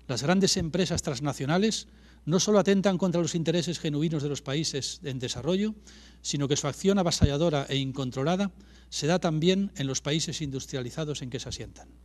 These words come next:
Es nuestra confianza en nosotros lo que incrementa nuestra fe en las grande-, en los grandes valores de la humanidad, en la certeza de que estos valores tendrán que prevalecer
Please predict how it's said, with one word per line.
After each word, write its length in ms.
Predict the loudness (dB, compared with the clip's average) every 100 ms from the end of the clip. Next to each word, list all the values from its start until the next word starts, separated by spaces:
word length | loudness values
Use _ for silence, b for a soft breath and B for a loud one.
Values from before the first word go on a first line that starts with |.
| -20 -20 b b b b
Es 160 | -2 0
nuestra 300 | 0 0 -2
confianza 600 | -2 0 -2 -2 -4 -8 -6
en 160 | -6 -4
nosotros 580 | -2 -4 -4 -4 -6 -12 B B
lo 160 | -4
que 80 | -2
incrementa 480 | -2 -2 0 0 -2
nuestra 260 | -4 -6 -4
fe 260 | -4 -4 -6
en 80 |
las 160 | -6 -2
grande-, 280 | -2 -2 -4
en 60 |
los 80 | -4
grandes 300 | -2 -2 -2
valores 340 | -2 -2 -2 -4
de 60 |
la 60 | -6
humanidad, 360 | -6 -4 -4 -6 B B B
en 100 | -6 -6
la 80 |
certeza 440 | -4 -4 -4 -2 -4
de 80 | -4
que 80 |
estos 200 | -6 -6
valores 360 | -4 -2 -2 -4
tendrán 320 | -6 -4 -4
que 100 | -4
prevalecer 600 | -4 -6 -6 -4 -6 -6